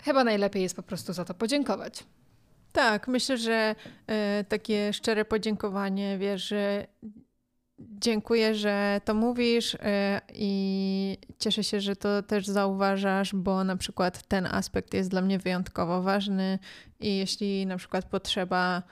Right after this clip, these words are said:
Speaker 2: do-, doprecyzować to, jak idziemy dalej od tego miejsca, to też to może być na to dobry moment, ale myślę, że, e, właśnie warto docenić,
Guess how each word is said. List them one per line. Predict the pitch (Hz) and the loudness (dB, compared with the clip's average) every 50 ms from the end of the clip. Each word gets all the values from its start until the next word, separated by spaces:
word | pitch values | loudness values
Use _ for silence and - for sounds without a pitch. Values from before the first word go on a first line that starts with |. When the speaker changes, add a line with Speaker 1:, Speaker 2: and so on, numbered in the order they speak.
| _ _ _ _ - | _ _ _ _ -18
Speaker 2:
do-, | 214 190 202 214 208 208 214 - - | -8 2 4 4 4 4 2 0 0
doprecyzować | 208 190 214 214 - 202 196 - - 196 185 196 190 180 185 185 185 - - | 2 2 2 2 2 -2 0 0 0 0 2 2 2 2 2 0 0 -2 -6
to, | - - 202 196 190 185 180 180 180 175 - - - | -4 -2 0 2 2 2 2 2 0 -2 -4 -6 -6
jak | - 202 196 190 196 - - - | -2 0 0 0 0 -2 -6 -6
idziemy | - 180 202 190 185 180 175 175 175 185 185 - - _ _ - | -4 0 0 0 0 0 -2 -2 -2 -4 -6 -8 -12 _ _ -2
dalej | 202 208 220 226 226 220 220 | 0 2 2 2 2 2 0
od | - 214 - - | 0 -2 -4 -4
tego | - 208 190 202 | -4 -2 0 0
miejsca, | 196 190 190 190 190 190 - - 196 185 175 180 | 0 0 0 -2 -2 -4 -4 -4 -2 -2 -2 -4
to | - - 196 | -4 -8 -10
też | - - 190 - - - - - - - - - _ _ | -6 -6 -6 -6 -6 -8 -12 -16 -20 -20 -20 -20 _ _
to | - 220 | -8 -4
może | 202 190 190 196 | -4 -2 0 0
być | 180 185 190 | -2 -2 -2
na | - 196 | -2 0
to | 190 190 | 0 0
dobry | 175 185 180 180 180 185 | 0 0 0 0 0 0
moment, | 185 214 226 240 240 233 233 226 233 | 2 2 2 2 2 0 0 0 0
ale | 196 202 202 196 | 0 0 0 0
myślę, | 190 190 - - 202 196 | -2 -4 -2 -2 -2 -2
że, | 196 196 190 185 185 185 190 - - - - - - _ _ - | 0 -2 0 0 0 -2 -4 -6 -8 -18 -20 -20 -20 _ _ -6
e, | 247 214 202 196 196 196 196 196 190 190 196 | -4 -2 0 0 0 0 0 0 -2 -2 -2
właśnie | 196 202 196 190 - - 202 | 0 0 0 0 0 -2 0
warto | 185 190 190 190 - 202 190 190 190 190 190 190 185 | 0 0 -2 -2 -2 0 0 2 2 2 2 0 0
docenić, | 185 190 - - - 202 190 185 185 185 185 190 - - - - - | -2 -4 -4 -2 -2 0 0 0 0 -2 -2 -4 -4 -4 -4 -4 -4